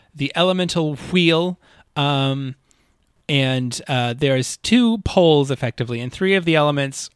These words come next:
uh, are aligned with different poles. I don't remember which are which. It doesn't re-, they're, like, more closely aligned with different ends of the poles, but they're not necessarily, um,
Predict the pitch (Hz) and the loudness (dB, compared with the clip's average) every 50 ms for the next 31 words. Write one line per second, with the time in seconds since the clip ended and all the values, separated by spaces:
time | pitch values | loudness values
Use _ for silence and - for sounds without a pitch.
0 | - - 127 113 110 107 107 104 107 107 110 - - 123 117 117 117 117 117 - | -6 -4 -2 -2 -2 -2 -4 -4 -6 -6 -8 -8 -6 -6 -4 -4 -4 -6 -8 -10
1 | - 143 131 131 127 127 127 123 120 117 120 120 117 113 - - _ _ _ _ | -8 -6 -4 -4 -2 -4 -4 -6 -6 -6 -4 -4 -4 -6 -8 -12 _ _ _ _
2 | _ _ _ _ _ _ _ _ - 151 139 - 156 135 127 127 - _ _ _ | _ _ _ _ _ _ _ _ 0 0 2 2 2 0 0 -2 -8 _ _ _
3 | _ _ - - 185 185 185 185 185 185 170 - - - 139 143 151 143 - - | _ _ 0 4 6 6 6 6 4 2 0 -2 -6 -4 -2 0 0 -2 -4 -8
4 | 147 135 135 139 139 131 131 127 135 135 131 - - 139 135 143 190 220 220 214 | -10 -8 -6 -6 -4 -4 -4 -2 -2 -4 -4 -4 -4 -4 -2 0 2 0 0 0
5 | - - - 151 147 180 175 175 156 143 147 143 - 151 143 143 143 147 - 185 | -2 -6 -4 -4 -2 -2 -2 -2 -4 -6 -6 -6 -4 -2 -2 0 -2 -4 -4 -4
6 | 175 196 196 - - - 160 165 - - 180 170 165 165 165 165 170 175 180 170 | -4 -4 -4 -2 -2 0 0 0 0 0 0 0 2 2 2 2 0 -2 -2 -4
7 | 139 127 - - - 160 131 123 143 - - 143 123 - _ _ _ _ _ - | -4 -4 -4 -6 -14 -12 -6 -6 -4 -4 -4 -6 -8 -8 _ _ _ _ _ -8
8 | - 131 135 143 147 - - 151 135 127 135 143 135 131 123 - 147 143 143 151 | -6 -4 -4 -4 -6 -8 -6 -6 -6 -6 -8 -10 -12 -10 -8 -4 -4 -2 0 0
9 | 175 190 180 - _ - - - - - - 170 170 185 196 202 196 160 170 147 | -2 -2 -4 -10 _ -20 -20 -20 -10 -4 -4 0 0 2 2 2 2 2 0 -2
10 | - 160 139 - - 151 143 135 135 131 131 131 123 120 _ _ _ _ _ _ | -2 -4 -6 -2 -2 0 0 0 0 0 -2 -4 -4 -6 _ _ _ _ _ _
11 | _ - - 127 120 117 117 113 113 110 110 110 | _ -4 -2 -2 0 0 -2 -4 -6 -8 -12 -16